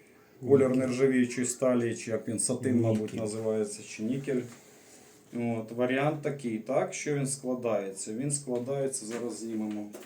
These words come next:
Speaker 1: Е, є елемент, сама гайка така, і всередині вже є ось фактично це кільце. Е, я не знаю, видно там, пане оператор?
Speaker 2: Видно.
Speaker 1: З перерізом. Тобто воно стягується.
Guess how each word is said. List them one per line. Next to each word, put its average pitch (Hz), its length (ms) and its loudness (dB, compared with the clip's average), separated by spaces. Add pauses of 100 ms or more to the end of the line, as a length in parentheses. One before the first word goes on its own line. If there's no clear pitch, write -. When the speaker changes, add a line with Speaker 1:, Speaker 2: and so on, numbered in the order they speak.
(1300)
Speaker 1:
Е, 104 80 -2
є 127 200 4
елемент, 113 520 0
сама 117 320 0
гайка 107 640 2
така, 151 480 -2
і 123 80 -2
всередині 143 600 4
вже 127 460 4 (640)
є 139 280 6
ось 135 300 2
фактично 143 580 2
це 135 160 4
кільце. 127 520 2 (480)
Е, 104 320 -4 (140)
я 120 120 0
не 135 120 2
знаю, 117 280 2
видно 160 280 4
там, 104 200 -4
пане 101 260 -6
оператор? 98 440 -6
Speaker 2:
Видно. 107 240 -8 (640)
Speaker 1:
З - 100 -10
перерізом. 113 720 4 (140)
Тобто 139 340 4
воно 131 220 4
стягується. 107 800 2